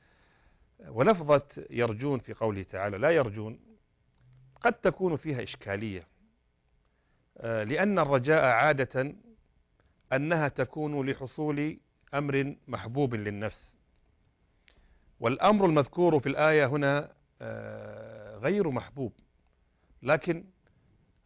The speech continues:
لفظة الرجاء إذا سبق بلا النافية فإنها تفيد الخوف،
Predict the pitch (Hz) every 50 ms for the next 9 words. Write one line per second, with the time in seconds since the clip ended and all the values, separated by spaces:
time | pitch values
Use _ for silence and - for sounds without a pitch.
0 | _ - 113 175 196 156 151 143 151 139 120 - - - 123 117 117 123 120 110
1 | 120 143 147 135 - - - _ _ _ _ _ _ _ _ _ _ _ _ _
2 | _ _ _ _ _ - 113 113 110 117 120 123 127 - - _ _ _ _ -
3 | - - - - - 180 160 147 143 - 139 123 110 104 113 117 120 139 151 151
4 | - - - 123 120 117 120 131 151 170 165 - - 170 165 170 196 190 160 -
5 | _ _ _ _ _ _ _ _ _ _ _ _ _ _ _ 123 107 113 117 117
6 | 117 113 110 101 - 95 - 120 120 104 95 85 - - 87 80 80